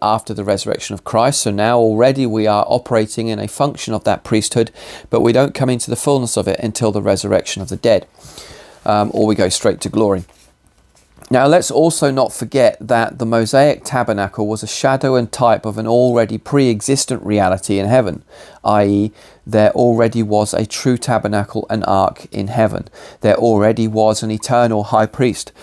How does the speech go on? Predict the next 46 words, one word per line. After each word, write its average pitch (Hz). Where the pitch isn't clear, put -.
There 110
already 120
was 110
an 110
order 113
of 107
tabernacle 110
worship 131
with 110
a 117
priesthood 160
system, 120
et -
cetera, -
et -
cetera. -
Again, 175
some 175
may 143
note 131
that -
angels 131
are 110
also 113
warriors, 143
so 117
how 104
does 123
that 156
fit? -
Well, 120
simple. 147
The 131
Levites 131
were 117
instructed 113
in 107
warfare 131
to -
protect -
the 113
tabernacle 104
and 117
later 104
the 104
temple, 135